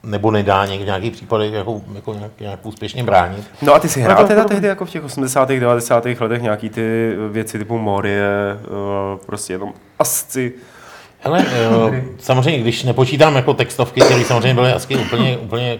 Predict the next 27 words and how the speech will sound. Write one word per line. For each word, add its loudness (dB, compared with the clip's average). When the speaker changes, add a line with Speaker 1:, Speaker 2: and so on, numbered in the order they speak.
Speaker 1:
komplet, 0
tak, 2
eh, -2
takovýhle -2
jsem -4
hrál 4
opravdu 0
až -6
ty -2
mudy, 2
jo, -2
vlastně 2
Speaker 2:
Hmm. 0
Speaker 1:
jako 0
přes 0
modem, 2
jo, -6
protože, -2
eh, -2
vlastně -2
první -2
hry, 0
co -6
jsem -2
hrál, 2
eh, -12
tak, -4